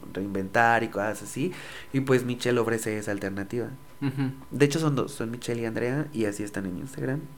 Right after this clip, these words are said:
Speaker 1: es Basura. Y pues a mí se me hace padre porque pues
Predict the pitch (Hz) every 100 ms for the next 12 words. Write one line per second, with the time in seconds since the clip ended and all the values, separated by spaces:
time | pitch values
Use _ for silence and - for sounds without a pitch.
0 | - 104 - - - - - - - -
1 | - - - 120 113 92 92 - - -
2 | - 151 139 139 151 151 147 151 160 151
3 | 147 147 - - - 92 -